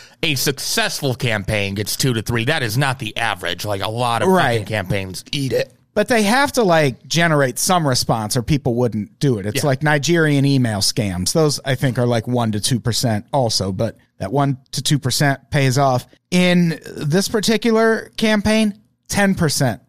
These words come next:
Speaker 2: response rate.
Speaker 1: It's pretty, pretty good.
Speaker 2: So it was, it was one of the most successful direct mail campaigns ever. And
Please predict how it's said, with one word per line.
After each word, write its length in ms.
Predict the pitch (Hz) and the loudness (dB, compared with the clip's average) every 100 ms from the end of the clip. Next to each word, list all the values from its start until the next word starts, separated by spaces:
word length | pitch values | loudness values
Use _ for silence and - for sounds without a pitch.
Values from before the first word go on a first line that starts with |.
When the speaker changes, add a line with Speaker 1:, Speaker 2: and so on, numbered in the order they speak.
| _ | _
Speaker 2:
response 560 | 139 - - 110 101 - | -4 -2 -2 -4 -4 -4
rate. 240 | 95 80 _ _ _ | -4 -6 _ _ _
Speaker 1:
It's 140 | - - | -20 -18
pretty, 880 | - 220 _ 214 202 196 190 190 190 | -10 -10 _ -2 2 2 2 2 0
pretty 440 | 185 - 180 _ 170 | -2 -8 -10 _ -10
good. 540 | 131 113 98 87 - | -4 -2 -4 -6 -6
Speaker 2:
So 220 | - 180 185 | 0 2 2
it 120 | 202 | 2
was, 600 | 202 196 185 170 - - - | 2 4 4 2 -2 -4 -4
it 180 | 202 | -2
was 160 | 208 190 | 0 0
one 240 | 165 185 190 | 2 2 2
of 300 | 175 156 - _ _ | 0 -4 -12 _ _
the 100 | 185 | 0
most 420 | 180 170 170 - - | 2 2 2 -2 -4
successful 720 | - 156 - 139 - 165 127 | -2 -2 0 0 0 -2 -2
direct 400 | 113 123 113 - | 0 0 0 0
mail 380 | 123 107 104 - - | 0 0 -2 -4 -6
campaigns 520 | 135 107 98 101 92 | -4 -2 -2 -4 -4
ever. 260 | 92 80 76 _ - | -6 -8 -10 _ -4
And 640 | 180 185 185 180 175 170 | 0 4 4 4 2 0